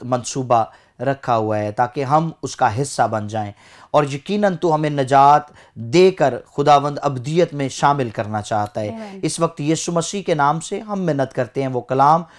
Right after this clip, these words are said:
Speaker 1: जो सुनाया गया है, जो सिखाया गया है, यीशु मसीह के नाम से ज़िंदगियों में ठहरे और ज़िंदगियां सौ का सौ गुना फल लाएं।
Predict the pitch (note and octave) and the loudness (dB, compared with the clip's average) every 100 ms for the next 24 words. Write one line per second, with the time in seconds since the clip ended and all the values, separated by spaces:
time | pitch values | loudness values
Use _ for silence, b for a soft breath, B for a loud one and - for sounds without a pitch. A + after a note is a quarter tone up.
0 | b - C4 B3 F#3+ E3+ D#3 D#3 C#3 C3 | b -10 -8 -4 0 4 6 4 2 2
1 | B2+ C3 C3+ b b D3 G3+ - F3+ E3 | 2 0 -2 b b -6 -6 -4 -4 4
2 | E3+ E3+ C#3 C3 B2 C3 C3 b b B2 | 6 6 6 4 2 0 -4 b b 0
3 | C#3+ F#3 - G#3 F3 - E3 C#3+ C3 A#2 | 4 4 4 2 2 0 -4 -2 0 -2
4 | A2 A#2 A#2 A#2 A2+ B2 A#2+ A#2 b b | -4 -6 -4 -6 -4 -4 -4 -8 b b
5 | _ E3 D#3+ D#3+ E3 D#3 b _ D3+ D#3 | _ 2 2 2 0 -2 b _ 4 4
6 | C#3+ C3+ A#2+ C3 A2+ A#2+ A2 G#2+ - F#2+ | 0 -4 -2 -2 0 0 0 -4 -6 -8
7 | G2 F#2+ - G2+ G#2+ A2 | -8 -12 -8 -6 -4 -4